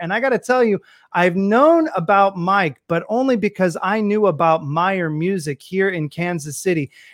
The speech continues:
And if you are anywhere around the region, you know that there are only a few incredible music stores and instrument stores left in the world. You know, things have just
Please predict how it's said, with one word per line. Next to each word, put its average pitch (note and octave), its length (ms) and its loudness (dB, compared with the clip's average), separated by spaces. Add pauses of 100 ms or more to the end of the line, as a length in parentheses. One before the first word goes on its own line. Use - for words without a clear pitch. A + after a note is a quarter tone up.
And F3 140 2
if F3 180 0
you B3 240 2
are G#3 220 6
anywhere A3+ 480 2
around G3 300 4
the E3+ 120 0
region, D#3+ 380 0
you G3+ 100 2
know F#3 340 0 (220)
that F3 140 0
there B3 220 6
are G#3+ 180 2
only C#4 400 0
a F3+ 80 0
few A#3+ 640 -6
incredible G3 720 2
music F#3+ 460 0
stores F#3+ 500 2
and C#3+ 160 -6
instrument G3 560 0
stores F3+ 420 2
left D#3+ 360 0
in D#3 100 0
the D3+ 80 0
world. C3 400 2
You D3+ 140 -4
know, D#3 160 0
things G3+ 340 -2
have C#3+ 140 -6
just E3 340 0